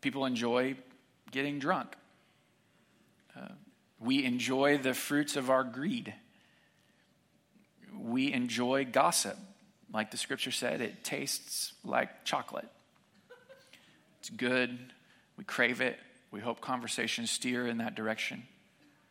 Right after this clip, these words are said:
We enjoy those things. That's why when we go fish, we bait the hook with something that the fish will enjoy. That's all temptation is.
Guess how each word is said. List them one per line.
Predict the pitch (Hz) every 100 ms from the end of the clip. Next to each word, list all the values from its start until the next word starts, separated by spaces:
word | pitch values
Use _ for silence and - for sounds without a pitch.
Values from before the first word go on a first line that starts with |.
| _ _
We | - 135
enjoy | 127 120 147 165
those | 113 107
things. | - - 131
That's | 131
why | 147 135
when | 131
we | 127 127
go | 127
fish, | 123 165 147 -
we | 123
bait | 110 107 127 139
the | 117
hook | 127 147 - - - _ _ _ -
with | 113
something | 131 117 127 117
that | 117
the | 113
fish | - 123 120 -
will | 123 117
enjoy. | 113 107 107 127 131 - - _ _ _ _ _ _ _ _ -
That's | 143 165
all | 156
temptation | 117 123 - 135 131 156
is. | 156 175 -